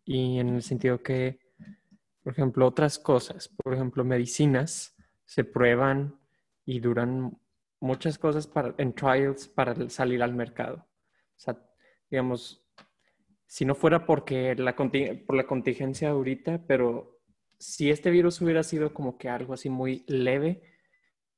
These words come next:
saldría en unos cinco o seis años después de las pruebas y to-, y todo eso. A lo que voy es que para la tecnología no existe ese tipo de limitaciones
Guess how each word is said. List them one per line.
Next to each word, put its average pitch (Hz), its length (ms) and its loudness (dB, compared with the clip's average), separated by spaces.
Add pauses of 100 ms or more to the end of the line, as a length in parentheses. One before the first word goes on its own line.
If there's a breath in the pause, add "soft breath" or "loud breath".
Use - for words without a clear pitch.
(1080)
saldría 131 300 0
en 127 100 -4
unos 123 280 -6
cinco 127 240 -6
o - 20 -2
seis 127 260 -4
años 147 480 0
después 123 280 -2
de 123 80 0
las 120 160 -6
pruebas 117 340 -4
y 117 40 -8
to-, - 220 -8
y 123 260 -6
todo 120 160 -2
eso. - 240 -12 (100)
A 135 100 2
lo 127 160 0
que 135 100 -2
voy 139 320 2 (600 soft breath)
es 135 200 -6
que 143 200 -4
para 139 200 2
la 135 220 2
tecnología 135 680 0
no 147 120 -2
existe 143 460 -4
ese 135 180 -4
tipo 135 300 -4
de 131 60 2
limitaciones 127 880 -4